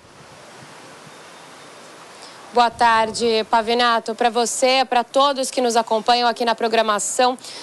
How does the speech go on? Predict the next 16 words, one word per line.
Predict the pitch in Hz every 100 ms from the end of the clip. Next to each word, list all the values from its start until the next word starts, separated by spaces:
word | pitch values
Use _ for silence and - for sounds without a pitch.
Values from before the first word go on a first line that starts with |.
| -
da | 220 220 214 208
Jovem | 196 208 190 185 185 -
Pan. | 254 285 294 - - - -
Olha, | 254 240 233
eu |
falo | 233 - 330 349 320
neste | 285 277 277
momento | 233 220 277 285 269 233
da | 240
Prefeitura | 247 277 - 302 - 311 339 320
de | 240 294
São | - 294 311
Sebastião. | - 269 262 262 - 214 165 - - - -
Nós | 220 240 262
acompanhamos | 294 294 262 233 254 285 262 220 208
desde | 254 330 359 269 214